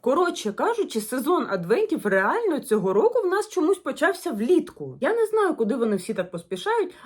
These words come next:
але, ну, ну що поробиш, все.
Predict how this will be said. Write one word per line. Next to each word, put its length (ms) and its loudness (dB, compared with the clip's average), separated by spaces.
але, 240 0
ну, 320 -2
ну 140 0
що 180 -2
поробиш, 540 -2
все. 460 -2